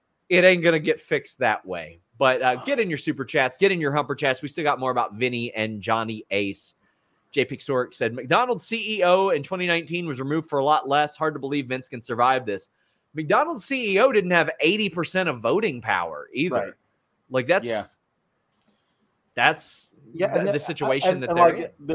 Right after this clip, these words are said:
Speaker 2: the, at the, even at the time, and certainly now, I couldn't tell you who the McDonald's C E O is. But Vince McMahon is a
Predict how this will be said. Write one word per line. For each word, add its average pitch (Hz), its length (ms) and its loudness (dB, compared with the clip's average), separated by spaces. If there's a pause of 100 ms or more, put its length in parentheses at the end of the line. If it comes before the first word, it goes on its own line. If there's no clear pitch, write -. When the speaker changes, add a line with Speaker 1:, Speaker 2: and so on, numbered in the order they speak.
(140)
Speaker 2:
the, 156 220 -8
at 156 160 2
the, 196 180 -4
even 208 200 -4
at 165 160 0
the 160 80 -4
time, 226 540 0
and 139 120 -6
certainly 170 420 -4
now, 143 300 0
I 117 80 0
couldn't 104 380 -14
tell 87 160 -10
you 82 100 -12
who 95 100 -14
the 87 80 -16
McDonald's 92 440 -14
C 90 260 -14
E 95 60 -8
O 101 140 -6
is. 80 260 -14 (520)
But 127 100 -6
Vince 202 240 2
McMahon 175 440 0
is 147 120 -2
a 131 200 -2